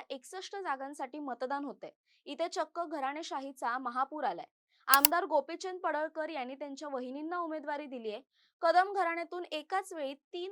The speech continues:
उमेदवार म्हणजेच ऋषिकेश लाड, दिग्विजय कदम आणि जितेश कदम मैदानात आहेत. माजी खासदार संजय पाटील यांचे चिरंजीव प्रभाकर पाटीलही निवडणूक लढवतायत.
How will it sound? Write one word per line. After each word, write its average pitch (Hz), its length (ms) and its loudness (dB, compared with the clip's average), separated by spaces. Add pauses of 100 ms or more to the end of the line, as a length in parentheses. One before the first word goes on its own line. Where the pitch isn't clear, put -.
उमेदवार 269 500 -2
म्हणजेच 233 320 -2
ऋषिकेश 311 520 -8
लाड, 285 240 0
दिग्विजय 262 560 2
कदम 269 300 -4
आणि 269 160 -6
जितेश 302 420 2
कदम 269 320 -4
मैदानात 214 440 -6
आहेत. 160 120 -12 (500)
माजी 285 320 10
खासदार 349 380 0
संजय 320 360 -4
पाटील 285 460 -2
यांचे 254 300 -6
चिरंजीव 277 480 -10
प्रभाकर 294 460 6
पाटीलही 277 560 0
निवडणूक 254 440 -4
लढवतायत. 190 420 -6